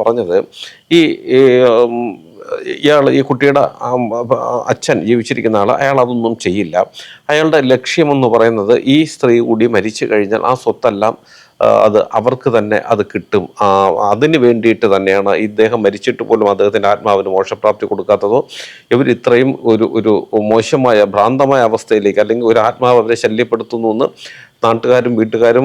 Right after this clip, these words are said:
അറിയാവുന്നവരെല്ലാവരും പറഞ്ഞിട്ടും അതിനൊരു പരിഹാരം പോലും തേടി ഇദ്ദേഹം പോകുന്നില്ല. കാര്യം ഇദ്ദേഹത്തിൻ്റെ വീട്ടിലാണ് അവർ താമസിക്കുന്നത്. അപ്പം ഇദ്ദേഹം സം-, സമ്മതിച്ചില്ലെങ്കിൽ അവർ കൊണ്ടുപോകാമായിരുന്നു. പക്ഷേ ഇദ്ദേഹം അത്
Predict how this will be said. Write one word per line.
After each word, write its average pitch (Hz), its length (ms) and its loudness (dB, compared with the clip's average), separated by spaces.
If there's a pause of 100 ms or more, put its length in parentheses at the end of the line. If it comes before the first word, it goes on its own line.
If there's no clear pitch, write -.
അറിയാവുന്നവരെല്ലാവരും 123 1040 2
പറഞ്ഞിട്ടും 107 480 0
അതിനൊരു 123 380 -2
പരിഹാരം 123 540 0
പോലും 110 240 0
തേടി 101 220 2
ഇദ്ദേഹം 98 260 -2
പോകുന്നില്ല. 92 280 -4
കാര്യം 110 220 -2
ഇദ്ദേഹത്തിൻ്റെ 127 460 -2
വീട്ടിലാണ് 104 360 -6
അവർ 95 100 -6 (120)
താമസിക്കുന്നത്. - 460 -14
അപ്പം 147 140 -4 (420)
ഇദ്ദേഹം 135 320 2 (140)
സം-, 117 240 -2 (460)
സമ്മതിച്ചില്ലെങ്കിൽ 160 840 2
അവർ 151 100 0 (100)
കൊണ്ടുപോകാമായിരുന്നു. 127 920 2
പക്ഷേ - 220 -8
ഇദ്ദേഹം 151 300 0
അത് 160 100 -2